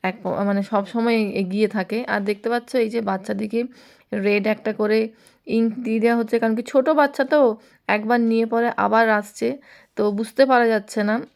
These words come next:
একটা তো মানে কাউন্ট রাখা হয়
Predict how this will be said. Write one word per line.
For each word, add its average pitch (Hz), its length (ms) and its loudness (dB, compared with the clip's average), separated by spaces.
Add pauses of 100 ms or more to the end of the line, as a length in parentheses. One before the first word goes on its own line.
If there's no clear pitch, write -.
(680)
একটা 220 260 0
তো 233 240 2
মানে 220 180 0
কাউন্ট 214 420 0
রাখা 220 300 2
হয় 208 260 0